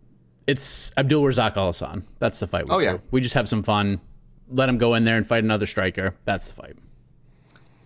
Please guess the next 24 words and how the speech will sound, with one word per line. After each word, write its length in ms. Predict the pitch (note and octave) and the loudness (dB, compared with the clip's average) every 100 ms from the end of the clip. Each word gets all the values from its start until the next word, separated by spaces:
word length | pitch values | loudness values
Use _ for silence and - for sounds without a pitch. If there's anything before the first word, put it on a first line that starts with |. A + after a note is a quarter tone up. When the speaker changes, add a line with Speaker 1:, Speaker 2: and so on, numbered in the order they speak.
| - | 0
Speaker 2:
I 120 | C#3+ | 2
wish 200 | C#3 F3+ | 2 2
I 60 | |
was 100 | B2 | 0
talking 200 | - A2+ | 0 -6
about 240 | G#2 G2+ - | -4 -6 -4
Gregory 260 | G#2 G2+ G2 | -4 -2 -2
Rodriguez 440 | F#2 G2 G2+ F#2 | -2 -2 -2 -2
now. 280 | F2+ E2 G2+ | -2 -2 -4
If 80 | G#2 | -2
he 60 | G#2 | 0
had 80 | |
just 200 | A2 A2+ | 0 0
used 160 | A#2 A2 | 0 2
his 160 | G#2 G2 | 0 0
jiu-jitsu 760 | A#2+ A2+ D#3 G#3 - C#3 C#3 C#3+ | 0 2 2 2 2 2 0 -2
more, 460 | A2+ A2 A2+ D3 - - | 0 2 2 0 -6 0
he 100 | G#2+ | 4
might 120 | - | 4
be 60 | |
having 220 | G#2+ G#2 G#2+ | 4 2 2
a 20 | |
different 220 | A2 G#2 | 0 -2
story. 320 | - G2+ G#2+ | 0 0 0